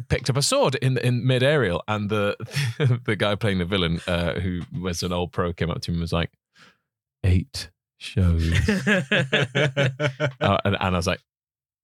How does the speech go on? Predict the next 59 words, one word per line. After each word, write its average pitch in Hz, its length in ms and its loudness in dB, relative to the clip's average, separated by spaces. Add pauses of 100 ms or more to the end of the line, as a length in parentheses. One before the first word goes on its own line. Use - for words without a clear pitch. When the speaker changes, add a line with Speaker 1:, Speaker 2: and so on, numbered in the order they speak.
(100)
Speaker 1:
"Uh, 85 720 0
what 90 160 -2
do - 60 -8
you - 20 -4
mean?" 87 80 0
He 92 60 0
was 87 80 -2
like, - 100 0
"Because 110 200 -2
we 110 60 0
had 104 120 0
eight 104 200 2
shows 85 360 2
in 85 380 0
th-, - 240 -8
uh, 90 280 0 (380)
four, 90 480 0 (240)
uh, - 100 0
three - 220 0
days, 82 440 -2
'cause 107 100 0
there 104 60 2
Speaker 2:
Yeah. 92 40 -2
Speaker 1:
was 90 100 0
six, - 600 -2 (180)
uh, 90 300 0
on, 92 160 -4
on 90 320 -2 (180)
the 98 160 -2
weekend 87 520 -2
and 117 160 0
Speaker 2:
Yeah. 117 120 0
Speaker 1:
then, 107 80 -2
like, 90 160 -6
three, 95 240 -2
uh, 87 220 -2
two 95 140 -2
on 87 80 -2
the 85 60 -4
Friday." 90 520 -2 (340)
It - 60 -4
was, 92 100 0
like, 82 100 0
a 82 40 -4
thirteen 90 360 -2
show 82 140 -2
week 82 180 -2
or 82 40 0
whatever. 78 120 -2
And 85 60 -2
he - 40 0
Speaker 2:
Yeah. 80 60 0
Speaker 1:
was 85 80 -4
like, 90 120 -4 (280)
"Eight 90 220 0
shows 87 580 0
in 87 140 -2
three - 240 -2
days." - 500 -8